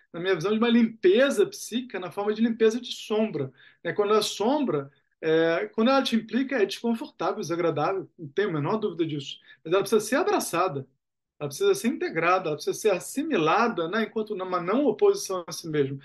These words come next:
Você tem muitos processos que vão, é, articular limpezas da sombra. E aí, na verdade, você coloca, seja o processo curativo ou o eu, em franca oposição ao seu psiquismo,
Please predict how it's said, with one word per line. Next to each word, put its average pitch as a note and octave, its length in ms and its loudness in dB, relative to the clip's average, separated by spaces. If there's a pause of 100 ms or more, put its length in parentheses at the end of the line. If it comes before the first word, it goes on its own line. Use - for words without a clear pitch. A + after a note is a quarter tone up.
(200)
Você A3+ 200 -2
tem A#3 120 4
muitos A3 360 -2
processos A#3+ 580 -2
que B3+ 140 -8
vão, A3+ 440 0 (260)
é, F3+ 100 0
articular G#3+ 960 0
limpezas A#3+ 720 2
da F4+ 140 -6
sombra. A3+ 600 -2 (300)
E G3 60 -2
aí, A3+ 100 4
na C#4 180 0
verdade, B3+ 360 4
você B3+ 280 -4
coloca, A#3+ 600 0
seja A#3+ 300 -2
o C4+ 60 -10
processo A3 500 -2
curativo A3+ 600 -4
ou A3 260 2
o F3+ 80 4
eu, B3+ 280 4 (280)
em C4 180 -2
franca C4 480 2
oposição C4+ 800 -2
ao C4 140 -4
seu C#4+ 180 -6
psiquismo, B3+ 640 0